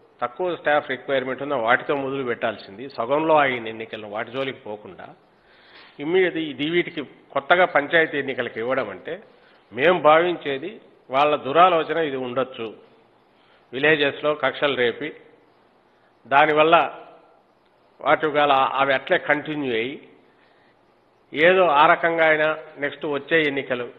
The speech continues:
పార్టీ గుర్తు మీద ఎన్నికలు, జరిగే ఎన్నికల మీద ఆ ప్రభావం పడుతుందనే అత్యాశ, ఏదో దింపుడు కళ్ళ ఆశతో అది చేస్తున్నారేమో అని మాకు strong అనుమానం ఉంది. అనుమానం ఎందుకు, అదే నిజం కూడా, వాళ్ళని అడిగినా అదే చెప్తారు.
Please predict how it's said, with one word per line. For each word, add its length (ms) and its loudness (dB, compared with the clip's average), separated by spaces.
పార్టీ 220 0
గుర్తు 240 -10
మీద 300 -4
ఎన్నికలు, 300 -4
జరిగే 360 -4
ఎన్నికల 360 -8
మీద 160 -6
ఆ 180 2
ప్రభావం 560 2
పడుతుందనే 520 -4
అత్యాశ, 520 0
ఏదో 180 -6
దింపుడు 360 -8
కళ్ళ 220 -2
ఆశతో 440 -6
అది 240 -8
చేస్తున్నారేమో 540 -10
అని 80 -10
మాకు 340 -4
strong 340 -2
అనుమానం 400 -8
ఉంది. 160 -20
అనుమానం 340 2
ఎందుకు, 220 0
అదే 180 2
నిజం 300 -2
కూడా, 220 -6
వాళ్ళని 260 -8
అడిగినా 220 -2
అదే 160 -2
చెప్తారు. 560 -12